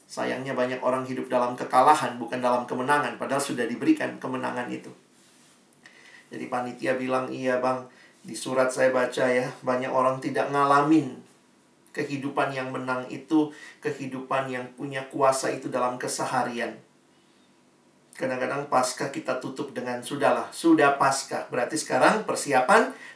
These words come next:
Natal lagi. <laughs> Selesai. Kita mulai pikir Natal lagi. Kita harusnya melihat hidup yang berkemenangan itu. Apa yang Yesus bawa dengan kebangkitannya?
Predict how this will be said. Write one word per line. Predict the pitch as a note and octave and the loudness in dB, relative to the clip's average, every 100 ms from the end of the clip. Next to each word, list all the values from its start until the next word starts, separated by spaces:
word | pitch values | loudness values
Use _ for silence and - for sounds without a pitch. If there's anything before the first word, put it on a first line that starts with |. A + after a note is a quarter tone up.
| - | -2
Natal | C3 C3 - C#3 | 2 4 6 8
lagi. | C#3 C3 - - - | 8 6 0 -2 -2
<laughs> | |
Selesai. | - - - G3 F#3 - B2+ - - - - | 4 4 8 10 10 10 8 2 -8 -20 -18
Kita | - B2+ | -6 -4
mulai | C3 B2+ B2+ B2+ | -2 2 2 0
pikir | B2+ C#3 B2+ | -4 -4 -2
Natal | B2+ B2+ C#3 D3 C3+ | 0 0 4 4 2
lagi. | A2+ A#2 A#2 A2+ G#2+ _ _ _ _ _ _ _ _ _ _ _ _ | -2 -6 -8 -8 -12 _ _ _ _ _ _ _ _ _ _ _ _
Kita | - D#3 D3+ | -6 2 4
harusnya | C#3 C#3 C#3 D3 | 4 2 0 -2
melihat | C#3 C3 A#2+ C3 - _ _ _ _ _ - - | 0 -2 -2 -6 -8 _ _ _ _ _ -20 -8
hidup | D#3+ D3 C#3+ - C3 | -4 -2 -4 -6 -4
yang | B2+ B2+ | -2 -2
berkemenangan | B2+ - B2 B2 B2 B2 B2 A#2+ A#2+ | -4 -4 -8 -6 -4 -2 -4 -6 -10
itu. | A2 C#3 - _ _ _ _ _ _ _ _ _ _ _ _ _ _ _ _ - | -14 -16 -20 _ _ _ _ _ _ _ _ _ _ _ _ _ _ _ _ 0
Apa | E3+ G#3 F3+ | 2 6 4
yang | D3+ C#3+ | 4 0
Yesus | C#3+ D3+ - B2+ | -2 -4 -6 2
bawa | B2 A#2+ A#2+ A#2 | 4 6 2 -2
dengan | A#2 A#2 | -6 -8
kebangkitannya? | - A#2 A#2+ A#2 - - A#2 A#2 C3+ | -6 -4 -4 -4 -8 -8 -8 -10 -16